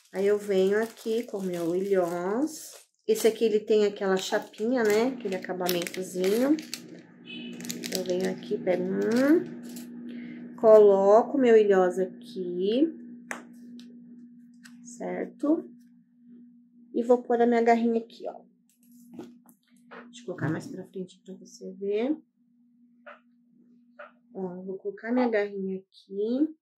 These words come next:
e vou colocar o ilhós. É muito tranquilo. Eu venho, ó, faço uma pequena forcinha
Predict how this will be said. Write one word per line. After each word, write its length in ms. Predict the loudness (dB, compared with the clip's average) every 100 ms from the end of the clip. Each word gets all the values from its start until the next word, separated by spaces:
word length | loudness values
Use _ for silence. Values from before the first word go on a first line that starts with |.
| _ _ _ _
e 80 | -12
vou 200 | -2 -4
colocar 580 | -2 -8 -8 -10 -6 -2
o 160 | 0
ilhós. 1120 | 2 0 -4 -14 _ -20 -18 -16 -16 -16 -18 -20 _ _ _ _ _ _ _ _ _
É 60 | -8
muito 320 | -4 -4 -4
tranquilo. 640 | -4 -4 -4 -14 -14 -18 _ _ _ _ _ _ _
Eu 160 | -16 -6
venho, 340 | -2 0 -2
ó, 120 | -4 -12 -20 -20 _ _ -12
faço 300 | -10 -10 2
uma 120 | 2 2
pequena 400 | -4 2 4 4
forcinha 1040 | 2 -2 -2 -14 -12 2 4 6 4 2